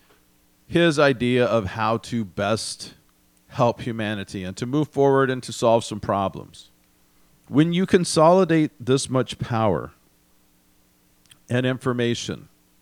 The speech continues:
it can be easily used against society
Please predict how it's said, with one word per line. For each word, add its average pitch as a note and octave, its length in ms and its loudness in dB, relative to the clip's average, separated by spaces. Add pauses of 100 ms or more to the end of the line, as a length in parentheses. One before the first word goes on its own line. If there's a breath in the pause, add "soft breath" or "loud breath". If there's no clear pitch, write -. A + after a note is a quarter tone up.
(1040)
it C3+ 120 -6
can E3 160 0
be C3+ 380 -8 (100)
easily F3+ 520 0
used G#2+ 440 -2
against G#2+ 320 -4
society A2 640 -4